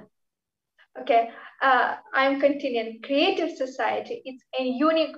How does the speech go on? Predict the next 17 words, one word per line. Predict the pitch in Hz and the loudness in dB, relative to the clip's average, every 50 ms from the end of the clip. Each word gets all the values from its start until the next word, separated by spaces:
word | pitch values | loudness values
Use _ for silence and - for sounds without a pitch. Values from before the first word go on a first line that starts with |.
| 214 | -10
global | 208 247 240 240 240 240 247 - - 226 220 220 - - | -6 -4 0 2 2 4 4 2 2 2 0 0 -2 -2
project | 226 214 214 - - - - - - - - _ _ _ _ - - - - 403 427 415 - | 0 0 2 0 -2 -4 -6 -8 -10 -12 -18 _ _ _ _ -20 -20 -20 -20 -16 -12 -2 2
that | 277 285 285 285 | 4 4 4 2
has | - 339 330 302 285 - | -2 -4 -4 -4 -4 -6
been | - 294 277 262 254 | -6 -4 -4 -2 0
launched | 254 254 247 269 294 302 285 - - - - - _ _ _ _ - | 2 4 4 4 4 2 0 -4 -6 -8 -8 -10 _ _ _ _ -2
on | 262 262 262 - | -2 -2 0 0
a | 262 254 - | 0 2 4
platform | 269 254 262 294 285 - - 269 247 240 240 233 | 6 6 6 6 4 2 2 2 2 2 2 0
of | - - - - - | -2 -2 -2 -2 2
allatra | - 233 240 226 240 294 320 320 339 311 294 | 4 6 6 6 6 6 4 4 4 4 4
Uni-, | 277 262 254 247 240 - - - _ _ _ - - - _ - | 4 4 4 2 2 0 -4 -10 _ _ _ -20 -20 -10 _ -4
International | 269 - - 247 233 233 240 262 262 - - 277 254 247 247 - - | -2 0 0 0 0 0 0 0 0 0 -2 0 0 0 -2 -2 0
Public | 226 208 214 220 214 220 226 226 - - | 2 2 2 2 2 0 -2 -2 -4 -8
Movement. | - 226 220 220 220 220 214 220 220 226 226 - - _ _ - - - - _ | -8 -6 -6 -6 -6 -6 -8 -8 -8 -10 -14 -18 -20 _ _ -20 -20 -20 -8 _
Millions | 269 269 320 381 403 415 392 381 381 381 - | 2 4 6 8 8 8 8 6 6 4 4
of | - | 2